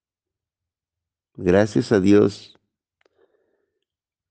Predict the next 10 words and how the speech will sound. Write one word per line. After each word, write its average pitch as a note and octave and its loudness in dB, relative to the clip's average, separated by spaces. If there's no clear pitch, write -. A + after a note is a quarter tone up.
cuando F2 -2
uno A#2+ 4
está A#2+ -2
en A2 2
el G#2 2
Señor, G2 -2
el - -8
pan G#2+ -6
no G#2 -8
falta, F#2+ -8